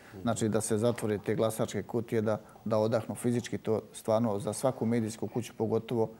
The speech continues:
elektronsku, znači T V, to je stvarno zahtjevan fizički posao, obiman posao, pratiti izbornu kampanju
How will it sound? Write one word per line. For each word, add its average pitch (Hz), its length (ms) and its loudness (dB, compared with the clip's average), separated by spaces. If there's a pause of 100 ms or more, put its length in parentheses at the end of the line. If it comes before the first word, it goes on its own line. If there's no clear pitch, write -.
(140)
elektronsku, 110 760 -2
znači 107 260 -4
T 117 220 0
V, 113 200 2 (380)
to 110 100 0
je 98 100 2
stvarno 104 320 0
zahtjevan 101 440 -2
fizički 110 400 -4
posao, 139 420 2 (240)
obiman 113 380 4
posao, 120 340 2
pratiti 113 340 -2
izbornu 101 260 -2
kampanju 107 460 0